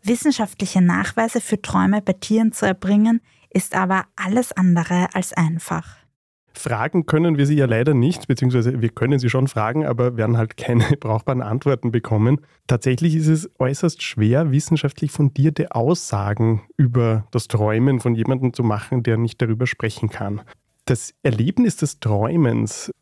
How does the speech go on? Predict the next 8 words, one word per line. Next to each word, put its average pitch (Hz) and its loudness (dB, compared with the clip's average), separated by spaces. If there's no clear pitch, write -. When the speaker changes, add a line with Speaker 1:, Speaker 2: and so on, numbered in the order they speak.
Speaker 2:
hat 131 -2
ja 160 2
viel 160 -4
mit 170 2
kognitiven 147 0
Prozessen 123 -2
zu - -2
tun, 165 2